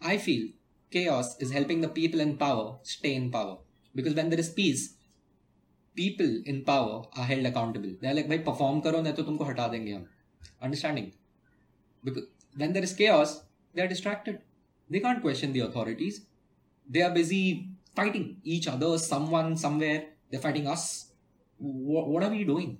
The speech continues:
Kashmir needs peace, and peace is only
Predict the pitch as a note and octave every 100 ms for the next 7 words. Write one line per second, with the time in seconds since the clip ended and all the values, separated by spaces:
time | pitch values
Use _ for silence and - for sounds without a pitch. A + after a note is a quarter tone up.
0 | - _ _ - _ _ _ D3+ - G#3
1 | A3 - - C#3 D#3+ E3 - - G3+ C#3+
2 | - - - C#3 C3+ F3+ F3 E3 D#3 E3